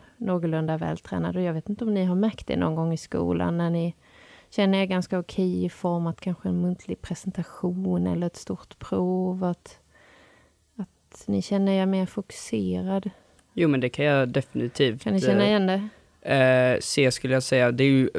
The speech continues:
Speaker 2: alltid svårt att koppla det lite när man, eh, det är ju inte så att man brukar tänka på sin träning precis innan provet,
Speaker 1: Nej.
Speaker 2: liksom.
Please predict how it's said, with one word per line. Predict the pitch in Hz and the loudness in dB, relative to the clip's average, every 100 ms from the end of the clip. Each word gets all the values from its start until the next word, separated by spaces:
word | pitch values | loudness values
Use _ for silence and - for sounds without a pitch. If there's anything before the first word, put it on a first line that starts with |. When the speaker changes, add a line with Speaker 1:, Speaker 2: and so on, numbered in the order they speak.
| - | 4
Speaker 2:
alltid | 139 - 127 | 4 4 -4
svårt | - 139 131 | 0 0 0
att | - | -2
koppla | - 165 - 120 | -2 -2 -2 -2
det | 113 120 | 0 2
lite | 139 135 - 117 113 120 | 2 0 0 0 0 0
när | 123 | 0
man, | 120 120 120 120 | -2 -2 -2 -2
eh, | 117 117 117 - | -2 -2 -4 -6
det | 120 | -6
är | |
ju | 123 | -4
inte | 120 | -6
så | - | -4
att | 120 | -4
man | 123 | -2
brukar | 117 120 120 | -4 -4 -6
tänka | - 127 127 | -4 -2 -2
på | - | -4
sin | 127 123 | -6 -6
träning | - 131 127 120 120 | 0 0 2 0 -4
precis | - 123 123 - | -6 -4 -4 -4
innan | 135 123 120 | -4 -2 -4
provet, | - 147 123 117 | -4 -4 -4 -4
Speaker 1:
Nej. | 190 151 | -2 -2
Speaker 2:
liksom. | 139 127 | -2 -6